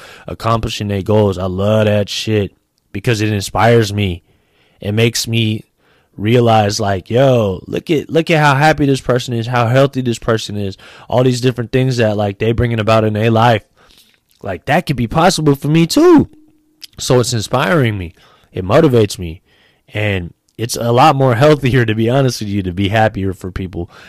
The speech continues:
And it's a choice. It's a choice that I've made, and it's a choice that anybody can make, you know? So that's where I'm at personally right now, and I'm just continuing to show up every day. And if you're one of these people that are continuously showing up every day,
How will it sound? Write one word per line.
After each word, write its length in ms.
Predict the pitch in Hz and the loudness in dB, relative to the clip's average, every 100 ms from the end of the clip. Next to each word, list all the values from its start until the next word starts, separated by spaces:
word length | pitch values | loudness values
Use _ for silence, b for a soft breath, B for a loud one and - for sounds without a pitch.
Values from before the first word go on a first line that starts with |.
| B | B
And 220 | - 92 92 | -10 -6 -6
it's 160 | - | -6
a 60 | 143 | -4
choice. 720 | - 147 151 104 - - - | 2 6 6 2 -4 -8 -12
It's 180 | - 113 | -12 -8
a 80 | 117 | -6
choice 400 | - 131 135 - | 0 4 4 2
that 180 | 113 110 | 0 2
I've 240 | 135 135 | 4 4
made, 440 | 127 131 131 131 - | 4 4 4 2 -2
and 220 | 113 110 | -4 -4
it's 160 | 107 | -4
a 60 | 110 | -6
choice 260 | - 123 - | 0 0 0
that 100 | 92 | -4
anybody 480 | 120 143 117 101 | -2 0 0 -2
can 180 | 95 101 | -4 -4
make, 320 | 101 92 82 _ B B B B B | -2 -4 -6 _ B B B B B
you 180 | 76 85 | -10 -6
know? 340 | 92 110 127 - - - | 0 0 0 -6 -20 -14
So 420 | - 98 101 95 | -4 0 2 2
that's 300 | 95 139 - | 2 0 2
where 160 | 196 175 | 2 4
I'm 180 | 165 | 4
at 160 | 160 127 | 4 2
personally 420 | 143 160 156 151 | 4 2 4 4
right 240 | 139 143 131 | 4 4 4
now, 320 | 143 151 139 | 4 4 4
and 340 | 123 120 107 b b b b | 2 0 -2 b b b b
I'm 180 | 95 151 | -4 0
just 180 | 180 - | 0 2
continuing 540 | 143 - 151 160 147 | 0 2 2 4 4
to 100 | 123 | 2
show 300 | - 139 139 | 2 4 4
up 140 | 131 | 4
every 280 | 120 127 123 | 2 2 2
day. 400 | 107 120 135 123 | 2 4 4 2
And 80 | 123 | 0
if 180 | 104 - | -2 2
you're 360 | 127 202 147 104 - - - | 4 6 4 -2 -18 -20 -10
one 160 | 113 131 | -2 2
of 80 | 127 | 4
these 180 | 120 - | 2 0
people 220 | 127 117 | 0 4
that 160 | 110 | 4
are 20 | 107 | 2
continuously 640 | 113 104 123 123 110 101 | -4 -8 -4 -4 -4 -6
showing 340 | - 110 107 | -2 0 2
up 160 | 101 104 | 0 0
every 240 | 104 104 | 0 0
day, 400 | 98 98 95 98 | 2 2 2 0